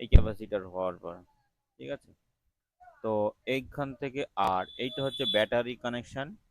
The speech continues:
ভিভ্যাট, ভিভ্যাট এইটা ডায়েট হয়ে,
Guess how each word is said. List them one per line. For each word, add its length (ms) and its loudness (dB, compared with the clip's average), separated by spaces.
ভিভ্যাট, 500 0
ভিভ্যাট 360 2
এইটা 320 -2
ডায়েট 380 4
হয়ে, 240 -6